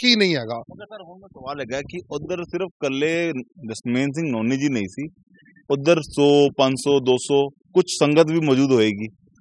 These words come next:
Speaker 2: ਸੰਗਤ ਨੇ ਆਬਜੈਕਸ਼ਨ ਕਿਉਂ ਨਹੀਂ ਚੱਕਿਆ?
Speaker 1: ਦੇਖੋ ਜੀ,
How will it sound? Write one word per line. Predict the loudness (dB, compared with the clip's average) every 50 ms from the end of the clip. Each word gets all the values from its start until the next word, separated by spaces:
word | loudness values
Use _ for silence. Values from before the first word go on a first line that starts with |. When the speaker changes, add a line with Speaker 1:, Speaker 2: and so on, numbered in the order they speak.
| _ _ -12
Speaker 2:
ਸੰਗਤ | -4 0 0 2 4 4 4 4 4 4
ਨੇ | 2 0
ਆਬਜੈਕਸ਼ਨ | 0 -2 -2 -2 -2 -2 -2 0 -2 -2
ਕਿਉਂ | 0 0 2 2
ਨਹੀਂ | 2 2
ਚੱਕਿਆ? | 2 0 0 0 -2 -2 -4 -8 -12 -12 -14 -12 -8 -8 -8 -8 -8 -10 -8
Speaker 1:
ਦੇਖੋ | -6 -2 -2 2
ਜੀ, | 2